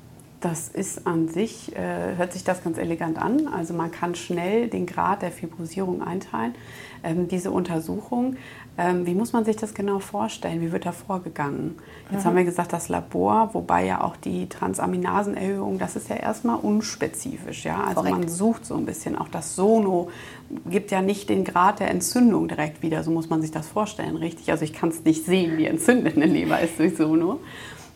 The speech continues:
Speaker 1: Aber, ähm, die Diagnostik lässt da mehr zu.
Speaker 2: Du hattest eben ja gefragt, wie erkennt man die Patienten?
Speaker 1: Mhm.
Speaker 2: Da gibt's noch einen ganz gravierenden Anteil. Die Patienten haben Risikofaktoren. Und
Speaker 1: Ja.
Speaker 2: diese Risikofaktoren können wir sehen. Das ist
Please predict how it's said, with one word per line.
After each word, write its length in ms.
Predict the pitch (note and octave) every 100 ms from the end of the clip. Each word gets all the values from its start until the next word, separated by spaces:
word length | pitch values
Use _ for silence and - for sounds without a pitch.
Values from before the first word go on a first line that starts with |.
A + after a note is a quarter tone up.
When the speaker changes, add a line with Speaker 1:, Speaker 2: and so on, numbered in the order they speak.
| - -
Speaker 1:
Aber, 540 | F3+ F#3 F3+ F3+ F#3 -
ähm, 280 | F#3 F3+ E3+
die 120 | E3+
Diagnostik 600 | F3+ F3+ F#3 G3 G#3+ G#3
lässt 240 | F#3+ F#3+
da 120 | G3+
mehr 280 | F#3+ F#3+ F3+
zu. 280 | - - C#3 - - -
Speaker 2:
Du 80 | -
hattest 300 | F#3 B3+ B3
eben 220 | - B3 A#3+
ja 100 | A#3
gefragt, 460 | A3 - G#3 G#3+
wie 60 | G3+
erkennt 340 | F3+ A3+ -
man 140 | E3+ E3
die 80 | E3
Patienten? 600 | E3+ - - D3+ - A3
Speaker 1:
Mhm. 300 | F#3+ G#3 F#3+ - - -
Speaker 2:
Da 80 | F3
gibt's 280 | F3+ G#3+ -
noch 120 | G#3+
einen 600 | - E3 F#3+ F#3+ F3+ - -
ganz 260 | F3 G#3+
gravierenden 880 | - F#3 E3+ F#3 G#3 A3+ A3 A3 A3
Anteil. 560 | G#3+ A#3+ - A#3+ B3 B3+ - -
Die 40 |
Patienten 560 | - F#3 F#3 F#3 F#3 G3+
haben 200 | F#3+ F3+
Risikofaktoren. 1080 | F3 F3 E3+ D3+ C#3+ D3+ - D#3+ D#3 - - - -
Und 60 | -
Speaker 1:
Ja. 40 | F3+
Speaker 2:
diese 280 | F3 F#3+
Risikofaktoren 1500 | G3 G3+ G#3+ - G3 - G3 F#3+ F3+ - - F3+ - F3 F3
können 220 | F3+ E3+
wir 100 | E3
sehen. 320 | D#3 D#3 G#3+
Das 180 | A#3 -
ist 280 | - -